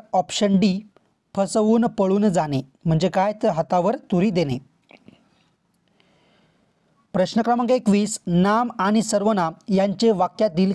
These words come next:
क्रियापदाशी येणारे संबंध ज्या विकारांनी दाखवले जातात त्यांना काय म्हणतात?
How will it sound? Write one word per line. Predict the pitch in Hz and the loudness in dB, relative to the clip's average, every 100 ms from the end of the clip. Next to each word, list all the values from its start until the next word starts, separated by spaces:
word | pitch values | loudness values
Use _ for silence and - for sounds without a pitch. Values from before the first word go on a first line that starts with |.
| - | -4
क्रियापदाशी | - 202 208 208 196 196 - | -2 0 2 0 0 0 2
येणारे | 196 185 180 | 2 2 0
संबंध | 185 202 196 196 147 131 - _ - _ 175 | 0 0 0 0 0 -2 -4 _ -20 _ -2
ज्या | 151 202 | 0 0
विकारांनी | 226 196 - 185 190 | 0 0 -2 0 0
दाखवले | 180 180 180 180 | 2 0 0 -2
जातात | 160 185 - 165 - - | 0 -2 -2 -4 -6 -8
त्यांना | - 190 190 202 | -2 0 2 2
काय | 208 - 190 196 | 0 -2 0 0
म्हणतात? | 196 156 127 135 | -2 -2 -4 -6